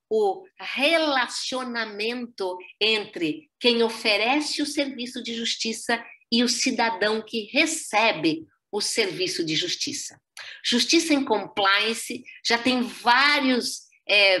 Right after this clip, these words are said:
produtos científicos, é, colocados na mídia,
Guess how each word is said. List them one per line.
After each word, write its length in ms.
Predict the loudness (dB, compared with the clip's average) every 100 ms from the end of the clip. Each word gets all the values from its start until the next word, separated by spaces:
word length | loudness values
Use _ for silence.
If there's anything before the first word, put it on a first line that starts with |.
| 2
produtos 640 | 2 2 0 -6 -6 -6
científicos, 1000 | -4 -2 -2 -4 -4 -4 -6 -6 -4 -4 -6 _ _ _
é, 520 | 0 2 4 2 0 -2
colocados 720 | -2 0 -2 0 0 -2 -8
na 120 | -8
mídia, 580 | -8 -8 -6 -6 -6